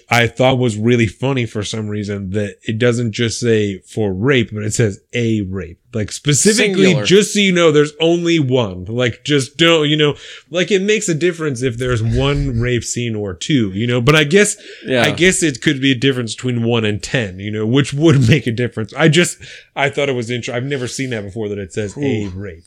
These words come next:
Speaker 1: you
Speaker 2: A
Speaker 1: know?
Speaker 2: rape.
Speaker 1: So, which it was definitely a graphic rape scene. It was not, like,
Speaker 2: It's one
Speaker 1: Oh,
Speaker 2: of those where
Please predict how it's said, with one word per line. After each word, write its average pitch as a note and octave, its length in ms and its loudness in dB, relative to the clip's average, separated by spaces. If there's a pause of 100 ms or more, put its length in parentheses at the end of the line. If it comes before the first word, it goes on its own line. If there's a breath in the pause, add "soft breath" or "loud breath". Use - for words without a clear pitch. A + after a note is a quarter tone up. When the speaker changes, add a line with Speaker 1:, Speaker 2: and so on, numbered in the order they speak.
Speaker 1:
you G#2+ 180 -8
Speaker 2:
A A2+ 340 0 (140)
Speaker 1:
know? A#2+ 80 -8
Speaker 2:
rape. G2+ 220 -2
Speaker 1:
So, G#2+ 240 0
which D3 360 2
it E3 200 2
was D#3+ 320 2
definitely C3+ 580 0
a A#2 120 2
graphic G#2+ 640 -4
rape G2 220 -6
scene. E2+ 280 -18
It G#2+ 160 -6
was G#2+ 300 -2
not, G3 340 0
like, C3 240 0 (560 soft breath)
Speaker 2:
It's D#3+ 200 -2
one F3 160 4
Speaker 1:
Oh, - 20 2
Speaker 2:
of D#3+ 60 2
those D#3 220 4
where C#3+ 180 2